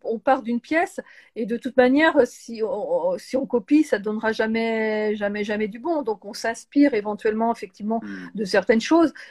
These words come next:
Speaker 1: mais faut pas aller, faut pas aller au-delà parce que c'est, euh, là, des fois, je vois, j'ai, euh, j'ai mes filles, parce que c'est elles, elles, elles, elles m'ont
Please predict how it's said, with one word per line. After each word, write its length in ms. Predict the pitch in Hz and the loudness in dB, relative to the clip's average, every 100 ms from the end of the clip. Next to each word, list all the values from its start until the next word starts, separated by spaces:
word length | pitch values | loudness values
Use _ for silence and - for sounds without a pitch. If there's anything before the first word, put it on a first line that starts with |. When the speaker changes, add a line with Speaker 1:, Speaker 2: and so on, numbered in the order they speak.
| - | -6
Speaker 1:
mais 260 | 208 220 254 | 4 6 6
faut 160 | 196 | 2
pas 180 | 185 214 | 2 4
aller, 360 | 220 233 233 220 | 6 6 4 2
faut 120 | 196 | 0
pas 120 | 214 | 2
aller 180 | 220 233 | 4 4
au-delà 440 | 208 208 254 233 | 4 6 6 6
parce 160 | 196 - | 2 -6
que 140 | 185 | -10
c'est, 520 | 185 - 196 196 185 175 | -10 -10 -10 -6 -2 0
euh, 140 | 180 - - 233 - 254 - | 0 -2 -14 -12 -8 -8 -6
là, 200 | 185 196 | 2 2
des 120 | 180 | 2
fois, 260 | 190 - 180 | -4 0 0
je 120 | 185 | 0
vois, 440 | 190 208 220 214 185 | -4 -2 2 2 -2
j'ai, 420 | 185 185 180 185 | -6 -8 -4 0
euh, 320 | 185 190 190 | 0 0 -2
j'ai 160 | 180 196 | -6 -10
mes 140 | 190 | -10
filles, 260 | 190 - 220 | -10 -8 -8
parce 160 | 175 - | -8 -10
que 140 | 175 | -12
c'est 180 | - 196 | -2 0
elles, 120 | 190 | 2
elles, 280 | 160 160 151 151 | 2 0 -6 -10
elles, 220 | 175 165 160 | -8 -8 -8
elles 60 | 170 | -10
m'ont 200 | 180 | -14